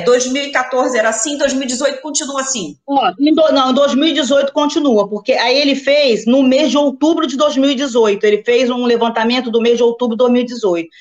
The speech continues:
Speaker 2: No
Speaker 1: Uhum.
Speaker 2: mês de outubro de dois mil e dezoito, pela quantitativo de a-, adolescentes que estavam no criad, por exemplo, no sexto ano nós tínhamos doze adolescentes.
Speaker 1: Uhum.
Speaker 2: No sétimo ano, doze adolescentes também, sexto e sétimo, geralmente isso é sexto e sétimo.
Speaker 1: É.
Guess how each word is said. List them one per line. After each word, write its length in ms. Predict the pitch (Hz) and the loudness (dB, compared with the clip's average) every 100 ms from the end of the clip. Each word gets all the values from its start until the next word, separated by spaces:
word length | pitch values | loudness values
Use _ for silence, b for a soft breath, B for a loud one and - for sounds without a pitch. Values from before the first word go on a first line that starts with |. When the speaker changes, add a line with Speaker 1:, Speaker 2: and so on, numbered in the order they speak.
| B 233 | B -4
Speaker 2:
No 160 | 233 | 2
Speaker 1:
Uhum. 60 | 240 | 4
Speaker 2:
mês 160 | 269 294 | 4 2
de 80 | |
outubro 400 | 277 262 262 247 | 0 0 -2 -2
de 80 | 214 | -2
dois 240 | 233 233 220 | 0 2 2
mil 100 | 214 | 0
e 60 | |
dezoito, 420 | 190 190 240 240 | 0 0 2 2
pela 160 | 240 240 | 2 0
quantitativo 640 | 247 247 - 240 - 233 | 0 -2 -2 -2 0 -2
de 100 | 220 | 0
a-, 160 | 220 208 | 0 0
adolescentes 720 | 190 202 196 196 208 208 - - | 0 0 0 -2 -2 -4 -6 -10
que 80 | |
estavam 480 | 196 - 202 208 196 | -8 -2 -2 0 -2
no 80 | 185 | -4
criad, 400 | 185 190 208 208 | -2 -2 -2 -2
por 80 | 214 | -2
exemplo, 380 | 208 175 156 - B B | -2 -2 -4 -6 B B
no 140 | 220 240 | 0 0
sexto 500 | 240 262 - - 226 | 2 0 0 0 2
ano 180 | 247 240 | 2 2
nós 200 | 233 233 | 0 0
tínhamos 340 | 233 233 180 | 0 0 0
doze 320 | 226 247 269 | 0 2 2
adolescentes. 800 | 262 247 233 - 170 151 139 - 139 - _ _ b b | 2 2 0 -2 -4 -4 -6 -14 -20 -20 _ _ b b
Speaker 1:
Uhum. 120 | 185 | -4
Speaker 2:
No 140 | 202 220 | 0 0
sétimo 760 | - 254 285 - 247 226 240 247 | 0 -2 0 0 0 0 0 0
ano, 200 | 202 185 | 0 0
doze 400 | 208 220 254 262 | 2 2 2 2
adolescentes 640 | 254 254 247 240 233 - | 2 0 0 -2 -2 0
também, 320 | 240 220 165 | 0 2 0
sexto 360 | - 214 233 262 | -2 -2 -2 -4
e 20 | |
sétimo, 400 | - 185 - 165 | -2 -2 -2 -4
geralmente 360 | 202 214 233 233 | -2 0 0 -2
isso 80 | |
é 40 | 233 | -2
sexto 320 | 233 233 - | 0 -2 -4
e 20 | |
sétimo. 380 | - 180 640 679 | -4 -2 0 -2
Speaker 1:
É. 260 | - - | -2 -4